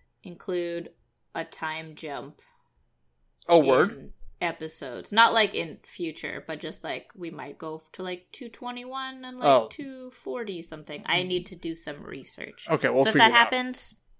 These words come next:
Speaker 1: don't worry about it.
Speaker 2: Keep an eye on, uh, on Twitter at Naruto Show Podcast, uh, and we'll keep you up to date on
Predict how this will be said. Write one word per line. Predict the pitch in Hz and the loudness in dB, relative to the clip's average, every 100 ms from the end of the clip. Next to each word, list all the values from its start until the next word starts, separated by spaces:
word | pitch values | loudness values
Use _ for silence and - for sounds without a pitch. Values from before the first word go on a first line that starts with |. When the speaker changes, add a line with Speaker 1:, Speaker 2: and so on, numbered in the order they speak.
| _ _ _ | _ _ _
Speaker 1:
don't | - 185 185 | -2 -2 -2
worry | 170 160 - | -6 -6 -6
about | - - - | -8 -10 -10
it. | - - - - - - | -12 -14 -16 -20 -10 4
Speaker 2:
Keep | 180 | 6
an | 208 | 10
eye | 185 180 | 10 8
on, | 170 160 | 6 8
uh, | 156 151 147 143 120 - _ _ | 10 10 10 8 4 -4 _ _
on | - 143 | 0 0
Twitter | - 170 147 | 6 8 10
at | 139 | 10
Naruto | 143 135 | 8 6
Show | 139 | 6
Podcast, | 139 127 135 117 - - | 6 6 6 4 2 -4
uh, | 120 113 113 123 | -4 -2 -2 -4
and | 117 | -4
we'll | 117 113 | -2 -4
keep | - 110 | -8 -6
you | 113 | -6
up | - | -6
to | 113 | -6
date | 113 113 - _ - | -4 -4 -8 _ -8
on | - - - | -4 -4 -6